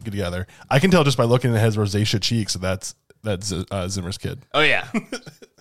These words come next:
Speaker 2: Yep. It's definitely Mike Zimmer's kid, who is the co-defensive coordinator for the Vikings. How fucking pathetic is that? The Vikings are a joke.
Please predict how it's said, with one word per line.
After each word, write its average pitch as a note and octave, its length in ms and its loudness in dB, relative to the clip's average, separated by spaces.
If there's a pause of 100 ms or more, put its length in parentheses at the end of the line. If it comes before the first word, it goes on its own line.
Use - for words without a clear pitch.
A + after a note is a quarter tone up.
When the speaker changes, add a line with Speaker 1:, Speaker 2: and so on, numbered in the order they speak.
(220)
Speaker 2:
Yep. D3 220 2 (140)
It's C3+ 180 -2
definitely E3 280 4
Mike D3 240 2
Zimmer's C3 340 0
kid, A#2 460 -2 (160)
who B2 220 0
is A2+ 260 0
the G#2+ 240 -2
co-defensive B2+ 2000 2
coordinator G#2+ 480 2
for G#2 100 -4
the F#2+ 80 -2
Vikings. F2+ 480 0
How C#3+ 140 2
fucking D3 400 -2
pathetic F#2 480 -6
is D#2+ 140 -12
that? D2+ 300 -8 (220)
The A#2+ 80 -8
Vikings F3+ 400 2
are F3+ 100 4
a B2+ 60 2
joke. F#2+ 460 0